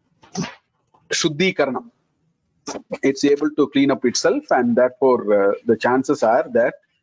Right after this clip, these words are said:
all that, you know, that figure which I showed you, this is also linked to that.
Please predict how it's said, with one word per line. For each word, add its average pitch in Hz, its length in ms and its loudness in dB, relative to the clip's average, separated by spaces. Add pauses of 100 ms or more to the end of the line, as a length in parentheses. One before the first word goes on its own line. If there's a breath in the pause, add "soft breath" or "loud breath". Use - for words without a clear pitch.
(260)
all 147 360 4
that, 135 260 2
you 127 140 2
know, 135 180 2
that 120 220 0
figure 135 260 0
which - 140 -6
I 135 100 2
showed 127 260 2
you, 139 200 0 (340 soft breath)
this 143 160 -2
is 160 100 0
also 151 320 0
linked 175 300 -2
to - 60 -18
that. - 200 -6